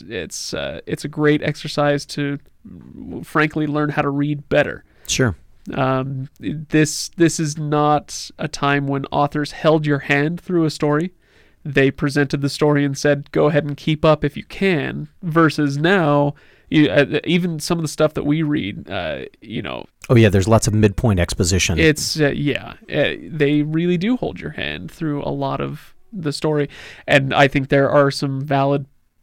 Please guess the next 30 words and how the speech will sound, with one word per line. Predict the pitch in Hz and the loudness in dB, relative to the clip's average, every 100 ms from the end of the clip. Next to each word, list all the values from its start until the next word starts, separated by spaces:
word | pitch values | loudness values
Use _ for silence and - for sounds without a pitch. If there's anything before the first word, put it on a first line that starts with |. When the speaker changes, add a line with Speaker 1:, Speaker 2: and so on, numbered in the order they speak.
| _ | _
Speaker 1:
points | - 156 151 - | -2 0 0 -4
to | - | -6
that. | 82 78 | -6 -4
There, | 143 123 | -4 -6
there's | 156 147 139 | 0 0 0
some | 147 143 | -2 0
reasons | 143 143 139 | 2 0 -4
to | - | -6
celebrate | 147 151 147 - 80 - | -2 2 0 0 -8 -6
that. | 71 65 190 160 | -4 -4 -8 -2
But | 123 - | -2 0
anyway, | 185 165 - - - - - - - 151 | 2 2 0 -10 -16 -20 -20 -18 -8 4
uh, | 143 - | 8 8
Speaker 2:
There | 139 | 8
Speaker 1:
yes, | 160 160 - | 8 6 6
definitely | 147 165 190 175 | 6 6 6 4
recommended, | 165 156 147 143 147 147 143 139 | 4 4 2 4 6 6 4 -2
blah, | 151 147 | 4 6
blah, | 147 139 | 6 6
blah. | 147 139 135 - | 6 4 2 2
I | 143 | 0
talk | 143 139 | 0 0
a | 143 | 0
lot. | 135 - 139 | -2 0 0
Speaker 2:
<laughs> | - 170 - 175 - 151 - - - - - 165 | 4 4 6 6 6 2 2 -4 -6 -8 -8 0
And, | 135 120 120 - | 2 2 0 -2
and | 135 127 113 | 0 2 2
if | 117 117 101 | 0 0 4
I | 120 | 4
can, | 127 113 101 98 | 4 2 0 -4